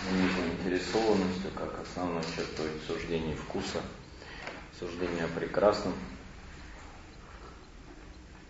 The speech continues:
Сегодня мы продолжим с вами отчасти копаться в этом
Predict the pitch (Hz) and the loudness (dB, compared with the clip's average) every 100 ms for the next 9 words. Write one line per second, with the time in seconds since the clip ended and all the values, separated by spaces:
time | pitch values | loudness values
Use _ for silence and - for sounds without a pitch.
0 | - - - - - - - - - - | -14 -14 -14 -14 -16 -16 -14 -14 -12 -12
1 | - - - 101 - 104 101 95 92 92 | -14 -10 -2 2 6 10 10 10 8 8
2 | 92 98 104 104 92 82 - 87 85 82 | 10 10 12 10 10 4 4 6 6 6
3 | - 98 90 - - - - - - 80 | 4 4 4 2 0 4 6 4 4 0
4 | 82 - | 0 -2